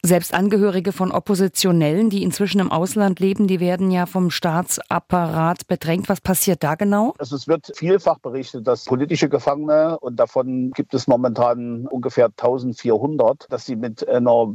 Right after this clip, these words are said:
Speaker 2: wirklich unvergleichlichen Härte behandelt werden. Das heißt also, die werden teilweise auch in den Gefängnissen markiert, die Betten markiert und es sind wirklich schlimmeren Behandlungen ausgesetzt. Interessanterweise hat jetzt das, äh, Justizministerium in Belarus vor ein paar Tagen gesagt, man denkt zum Beispiel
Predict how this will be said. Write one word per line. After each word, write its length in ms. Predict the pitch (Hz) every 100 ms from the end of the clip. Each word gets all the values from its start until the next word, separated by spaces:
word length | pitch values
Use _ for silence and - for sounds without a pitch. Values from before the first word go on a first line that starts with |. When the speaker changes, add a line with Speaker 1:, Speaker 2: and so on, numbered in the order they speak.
| 117
Speaker 2:
wirklich 280 | 127 131 147
unvergleichlichen 680 | 139 127 - 131 135 113 110
Härte 420 | 135 - 123 107 -
behandelt 400 | 107 117 113 98
werden. 240 | 104 113
Das 140 | 113 113
heißt 200 | 117 127
also, 180 | 110
die 120 | 110 104
werden 300 | 110 117 101
teilweise 460 | 120 117 120 117
auch 160 | 110 120
in 80 | 117
den 100 | 113
Gefängnissen 480 | 113 127 131 107 110
markiert, 520 | 107 - 147 156 -
die 60 | 107
Betten 280 | 127 127 131
markiert 460 | 120 - 131 123
und 320 | 113 110 107
es 140 | 104 107
sind 300 | 113 120 117
wirklich 240 | 123 117
schlimmeren 400 | - 143 123 117
Behandlungen 480 | 107 131 - 123 110
ausgesetzt. 640 | 113 - 110 117 143 - - -
Interessanterweise 840 | 127 127 127 143 127 135 151 143
hat 140 | 139 -
jetzt 260 | - - -
das, 300 | 117 113 -
äh, 120 | 113
Justizministerium 1120 | 117 117 - 160 165 151 131 120 - 127 127
in 120 | 120
Belarus 440 | 113 127 123 131 -
vor 140 | 127
ein 60 | 120
paar 120 | 120
Tagen 300 | 120 127 139
gesagt, 360 | 127 127 123 -
man 180 | 120 117
denkt 220 | 156 156
zum 80 | 139
Beispiel 560 | 143 - 139 131 123